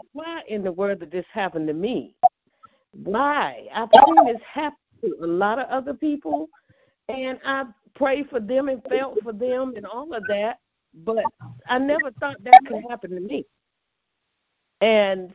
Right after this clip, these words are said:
so, you know, I was in there, and I had been going to the doctor regularly, kept up with my checkups and everything, and he never told me once that it was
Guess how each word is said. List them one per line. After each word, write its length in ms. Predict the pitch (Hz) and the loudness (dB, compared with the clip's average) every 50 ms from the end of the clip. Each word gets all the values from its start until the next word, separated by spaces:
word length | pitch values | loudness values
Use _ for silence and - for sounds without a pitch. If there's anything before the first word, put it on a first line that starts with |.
| - _ - | -20 _ -2
so, 600 | 240 220 202 190 180 175 175 165 160 165 135 - _ _ _ 151 | 0 2 2 2 2 0 0 -2 -4 -6 -10 -14 _ _ _ _
you 180 | 202 240 254 247 | -10 -6 -6 -4
know, 220 | 233 196 175 170 | -2 -2 -4 -4
I 180 | 160 - 190 180 | -4 -6 -6 -6
was 180 | 165 180 170 170 | -6 -8 -6 -4
in 240 | 202 220 254 285 277 | -4 -2 -2 -2 -2
there, 500 | 262 220 190 180 175 160 160 165 156 - - 185 | -2 -2 0 0 -2 -2 -4 -6 -8 -10 -10 -10
and 320 | 180 170 165 160 156 156 143 170 | -8 -6 -6 -6 -8 -10 -12 -10
I 40 | |
had 180 | 170 190 180 185 | -6 -6 -6 -6
been 140 | 240 254 262 | -6 -8 -6
going 260 | 254 269 269 277 269 | -4 -2 -2 -2 -2
to 100 | - - | -4 -4
the 120 | - 233 | -6 -4
doctor 680 | 208 214 208 202 196 185 - - - 190 196 196 196 170 131 156 | -2 0 -2 -2 -2 -6 -12 -12 -10 -8 -8 -8 -10 -12 -14 -8
regularly, 760 | 170 175 190 220 240 240 254 262 269 277 285 294 311 320 - _ - 523 466 - | -6 -6 -6 -6 -8 -10 -8 -8 -8 -8 -10 -12 -12 -14 -16 _ 4 4 4 4
kept 180 | 185 190 - | 2 -6 -4
up 180 | 226 220 - - | -4 -4 -4 -4
with 140 | 196 175 175 | -8 -8 -6
my 300 | 196 202 208 214 214 208 - - | -4 -4 -2 -2 -4 -4 -8 -8
checkups 440 | - 214 214 - - 247 247 262 - - 311 311 320 | -6 -6 -6 -6 -6 -6 -6 -6 4 8 12 12 12
and 160 | 170 160 139 - - - - _ _ _ _ _ _ - 202 | 10 8 -2 -12 -14 -18 -18 _ _ _ _ _ _ -10 -8
everything, 640 | 226 220 240 254 226 - 277 262 254 254 254 254 - | -8 -6 -6 -8 -8 -6 -4 -4 -4 -4 -4 -6 -6
and 160 | 156 185 180 | -6 -8 -6
he 160 | 180 208 196 180 | -6 -6 -6 -6
never 560 | 190 196 208 247 262 233 160 - 117 104 - _ _ _ _ _ _ _ _ - - - - _ _ _ _ - - - | -4 -4 -2 -2 -2 -2 -4 -6 -12 -20 -20 _ _ _ _ _ _ _ _ -20 -20 -20 -20 _ _ _ _ -20 -20 -10
told 300 | - 233 240 226 220 208 | -6 -4 -2 -2 -2 -4
me 140 | 196 190 185 170 | -6 -8 -10 -8
once 300 | 170 202 254 240 196 214 - 170 156 | -6 -4 -4 -4 -6 -10 -16 -10 -6
that 160 | 196 196 185 | -4 -4 -4
it 120 | 180 135 | -4 -8
was 140 | 139 160 160 | -10 -12 -12